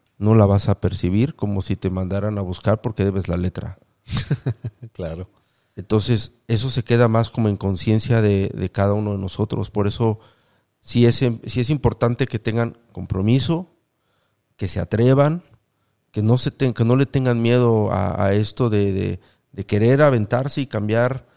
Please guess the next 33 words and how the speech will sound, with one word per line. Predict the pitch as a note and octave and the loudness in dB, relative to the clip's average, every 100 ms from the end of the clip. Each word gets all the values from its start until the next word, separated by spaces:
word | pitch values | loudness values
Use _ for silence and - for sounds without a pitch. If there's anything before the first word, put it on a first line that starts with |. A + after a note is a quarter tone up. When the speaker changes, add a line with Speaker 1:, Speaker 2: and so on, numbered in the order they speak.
| _ _ _ | _ _ _
Speaker 1:
cambiar | G2+ A2 B2 | -4 2 4
la | C3+ | 4
vida | A#2+ C#3+ C3 A#2 - | 4 6 6 4 0
de, | G2 G2 G2 F#2 | -4 -2 0 0
de, | F#2+ F#2 F#2 F2 | 0 0 -2 -4
de, | E2 F#2 F2+ D#2+ D#2 | -6 -6 -4 -6 -8
de, | F#2 F2+ F2 E2 D#2 - | -8 -6 -6 -8 -10 -12
de | G#2+ F2+ | -10 -6
un | F#2 C3+ | -4 -4
animal. | C#3 A2 D3+ G#2+ - _ _ _ _ _ _ | -4 -4 -6 -10 -12 _ _ _ _ _ _
La | G2+ G2 | -4 -2
verdad, | G2+ A2+ A#2 G#2 _ _ | 0 0 -2 -4 _ _
eso | A#2 D3 D#3 D3 | -4 -2 0 2
es, | D3 D3+ - - | 2 -2 -10 -8
eso | B2+ D#3+ | -6 -4
es | D#3+ - _ _ - | -4 -6 _ _ -8
eso | B2+ E3 | -2 0
es | D3+ | 2
meterle | C3+ A2 C#3+ C#3+ C#3 | 0 2 0 0 -2
pasión | - G2+ A#2+ A2 | -4 -10 -8 -6
a | |
esto, | A2 - - | -6 -6 -8
cambiarle | G#2 G#2+ A2 A2 C3+ | -4 -2 0 0 -2
la | C3 G#2+ | -4 -4
vida | G#2+ A2+ | -4 -6
a | |
un | A2+ A2+ | -6 -6
animal, | G#2 G2+ A2 - _ _ _ _ _ | -4 -4 -6 -8 _ _ _ _ _
porque | A#2 - | -6 -4
probablemente | G#2+ B2+ C3 D3+ C#3+ D3 D3 | 0 4 6 6 4 2 2
el | C3 | 4
animal, | B2 B2 B2+ C#3+ - _ _ _ _ - | 4 4 2 2 -4 _ _ _ _ -6
probablemente, | G2 A2 C#3+ C#3+ C#3+ C#3 D3+ F3 | 0 4 6 6 6 4 -2 -4